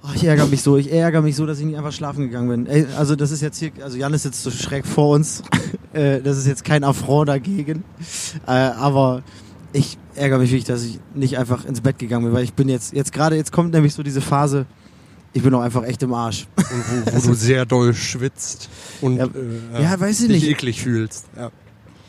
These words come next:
Speaker 1: Und wo man so, also so kopfschlapp ist. Also so nicht so körperschlapp,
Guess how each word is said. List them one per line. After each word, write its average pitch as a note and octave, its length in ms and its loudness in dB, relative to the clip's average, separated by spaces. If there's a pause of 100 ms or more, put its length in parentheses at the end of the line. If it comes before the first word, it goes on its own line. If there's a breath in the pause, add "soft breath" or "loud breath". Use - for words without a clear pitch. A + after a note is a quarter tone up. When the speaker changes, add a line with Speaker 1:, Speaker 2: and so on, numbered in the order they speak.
(180)
Speaker 1:
Und C3+ 140 4
wo D3 60 6
man D3+ 160 4
so, C#3+ 280 0 (180)
also B2+ 220 -2
so A#2+ 340 2 (1400 loud breath)
kopfschlapp - 840 -2
ist. - 380 -10 (140)
Also B2+ 240 0
so B2+ 120 2
nicht C#3+ 180 0
so C#3+ 100 2
körperschlapp, D#3+ 680 2